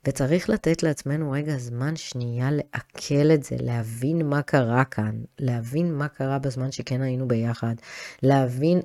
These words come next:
איך אני נכנס למערכת יחסים חדשה, בלי לסחוב איתי את כל הדברים מהמערכת יחסים הקודמת. רגע ללכת לשפר את עצמי, ולתת לעצמי גם זמן להיות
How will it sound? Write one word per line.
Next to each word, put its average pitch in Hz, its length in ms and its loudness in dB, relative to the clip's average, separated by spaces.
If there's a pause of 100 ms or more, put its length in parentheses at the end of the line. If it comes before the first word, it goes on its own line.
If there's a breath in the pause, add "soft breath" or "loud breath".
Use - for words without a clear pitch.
(100)
איך 175 300 6
אני 156 180 2
נכנס 156 420 -2
למערכת 139 440 0
יחסים 160 280 -4
חדשה, 165 460 2 (500 loud breath)
בלי 180 640 12
לסחוב 190 540 6
איתי 220 220 6
את - 80 2
כל 185 160 12
הדברים 165 360 10
מהמערכת 135 520 6
יחסים 139 360 0
הקודמת. 117 640 6
רגע 170 260 6
ללכת 139 560 2
לשפר 131 760 0 (140)
את - 140 -6
עצמי, 123 460 -2 (380 loud breath)
ולתת 151 500 8
לעצמי 170 380 2
גם 185 220 2
זמן 131 480 0
להיות 139 440 2